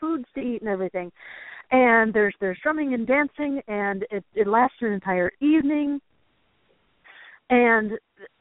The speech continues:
the Tsar ritual is less of an exorcism than it is a reconciliation between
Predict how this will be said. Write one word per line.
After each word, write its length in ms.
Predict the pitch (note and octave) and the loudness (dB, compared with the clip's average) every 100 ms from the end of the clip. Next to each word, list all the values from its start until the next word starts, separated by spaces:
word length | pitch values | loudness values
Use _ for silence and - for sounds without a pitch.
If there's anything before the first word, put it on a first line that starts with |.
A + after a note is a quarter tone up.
| G3+ - | -18 -2
the 240 | A#3 G#3 F3+ | 0 0 -2
Tsar 360 | B3+ E4 F4+ D#4 | -4 -2 -2 -2
ritual 760 | D#4+ - - G#3 E3+ - - _ _ _ _ _ _ _ _ | -4 -4 -8 -6 -6 -8 -16 _ _ _ _ _ _ _ _
is 140 | B3+ G#3 | 0 0
less 380 | G3 G#3+ A#3 E4 A4 - - | -4 -6 -2 -2 -4 -10 -8
of 120 | A#3 | -4
an 120 | A3 - | -4 -6
exorcism 880 | - - - F3+ - F3+ E3 F3+ F3 - | -8 -8 -10 -10 -8 -8 -8 -10 -6 -2
than 160 | G#3+ | 2
it 120 | A3+ A3+ | 0 2
is 240 | B3 A#3 - - | 4 4 0 -14
a 60 | |
reconciliation 1600 | F#3 F#3 D#4 - C4 A#3 - C4 A#3 G#3+ A3+ A#3+ - C#3 - - _ _ _ _ _ _ - | -12 -8 -10 -4 -4 -4 -8 -6 -2 0 0 -2 -8 -14 -16 -20 _ _ _ _ _ _ -2
between 640 | A#3 - A3+ G3+ F#3 F#3 | -2 -2 -2 -2 -4 -8